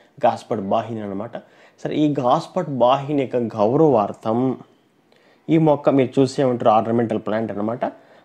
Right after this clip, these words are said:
So దీనికి ఆయన పేరు ఇవ్వడం జరిగింది. ఎలా ఇచ్చారు చూడండి, ఈ మొక్క యొక్క బొటానికల్ నేమ్ ఏంటంటే బాహినియా పర్పూరియా. సరే, మనం మీకు బొట-, binomial nomenclature చెప్పుకున్నాం, చెప్పుకున్నాం. Every scientific name consists two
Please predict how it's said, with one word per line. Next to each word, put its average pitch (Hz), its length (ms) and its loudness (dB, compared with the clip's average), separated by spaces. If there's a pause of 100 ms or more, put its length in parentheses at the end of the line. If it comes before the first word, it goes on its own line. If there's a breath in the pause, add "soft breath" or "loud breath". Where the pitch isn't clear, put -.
So - 60 -14 (120)
దీనికి 160 380 4 (380)
ఆయన 127 160 2 (100)
పేరు 139 220 4
ఇవ్వడం 127 260 2
జరిగింది. 104 280 -2
ఎలా 139 100 2 (100)
ఇచ్చారు 135 300 -2
చూడండి, 135 320 2 (480 soft breath)
ఈ 151 40 2 (100)
మొక్క 143 280 0
యొక్క 139 160 -4
బొటానికల్ 139 480 2
నేమ్ 127 160 0
ఏంటంటే 147 280 -4 (140)
బాహినియా 127 500 4 (280)
పర్పూరియా. 113 640 -2 (580 soft breath)
సరే, 160 160 4 (300)
మనం 151 220 4
మీకు 147 180 0 (160)
బొట-, 139 180 2 (100)
binomial 165 480 4
nomenclature 143 540 0
చెప్పుకున్నాం, 127 420 -2 (100)
చెప్పుకున్నాం. 139 300 -8 (380)
Every 156 200 2 (100)
scientific 143 520 -2
name 165 140 -4 (140)
consists 135 460 -4 (140)
two 131 140 2